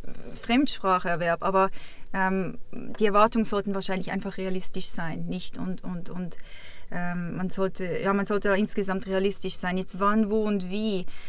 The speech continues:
Also in, aus meiner Sicht, äh, aus Sicht meiner Forschung an Kantonsschulen sollten die Landessprachen, ähm, in der Volksschule besonders gefördert werden. Ähm,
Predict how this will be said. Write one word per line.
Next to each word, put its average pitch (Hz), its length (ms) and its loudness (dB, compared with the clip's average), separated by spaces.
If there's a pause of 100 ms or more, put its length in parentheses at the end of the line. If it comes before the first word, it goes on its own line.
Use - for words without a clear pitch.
(140)
Also 196 240 0
in, 208 160 2
aus 202 220 0
meiner 220 420 6
Sicht, - 580 -6
äh, 180 420 -2 (100)
aus - 220 -6 (160)
Sicht - 260 -4
meiner 220 240 4
Forschung 190 360 0
an 180 120 -6
Kantonsschulen 220 920 0
sollten 208 580 0
die 196 100 -2
Landessprachen, 240 1080 2 (480)
ähm, 196 500 2
in 208 120 0
der 202 120 0
Volksschule 208 600 0
besonders 196 580 0
gefördert - 600 -4
werden. - 420 -2 (420)
Ähm, 175 380 0